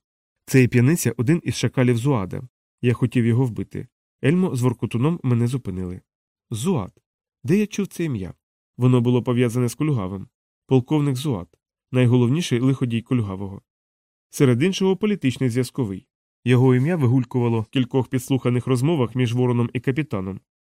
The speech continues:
Чи був Зуад п'ятою запланованою жертвою Ворона? Тоді, певно, за напастями Ворона стояв особисто Кульгавий. Що далі, то цікавіше. І дедалі страшніше. Кульгавий не той, з ким можна сплутуватися.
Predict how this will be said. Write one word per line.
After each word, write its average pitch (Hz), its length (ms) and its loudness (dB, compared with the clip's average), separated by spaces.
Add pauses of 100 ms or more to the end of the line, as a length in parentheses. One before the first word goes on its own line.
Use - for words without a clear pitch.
(220)
Чи - 140 0
був 170 180 2
Зуад 165 320 0
п'ятою 120 340 0
запланованою 120 680 0
жертвою 123 420 0
Ворона? 98 380 -8 (600)
Тоді, 123 260 2
певно, 117 440 -2 (240)
за 127 160 0
напастями 123 640 0
Ворона 117 400 0
стояв 135 380 0
особисто 120 480 -4
Кульгавий. 104 520 -6 (460)
Що - 140 -8
далі, 147 240 0
то 135 120 -4
цікавіше. 107 640 -10 (460)
І 123 80 0
дедалі 131 380 0
страшніше. - 720 -8 (520)
Кульгавий 165 400 4
не 123 100 4
той, 160 220 2
з - 60 -8
ким 123 140 0
можна 117 260 0
сплутуватися. 110 800 -8